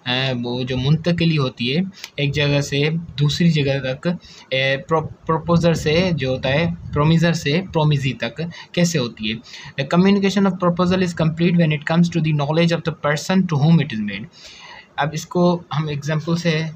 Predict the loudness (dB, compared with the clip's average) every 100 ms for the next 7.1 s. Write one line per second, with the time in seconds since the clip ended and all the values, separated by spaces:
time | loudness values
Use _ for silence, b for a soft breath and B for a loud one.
0 | -14 -10 -4 -4 -4 -4 -2 -2 -6 _
1 | B B B -4 -2 0 -2 -10 _ _
2 | _ _ -6 -6 -2 -2 -2 2 2 2
3 | 0 -2 -2 -2 -4 -12 B B B _
4 | -6 -2 -2 -2 -2 -2 -4 -2 -4 -4
5 | -6 -8 -20 _ _ -20 _ _ _ -6
6 | -2 -2 -4 -2 2 2 2 0 -2 -4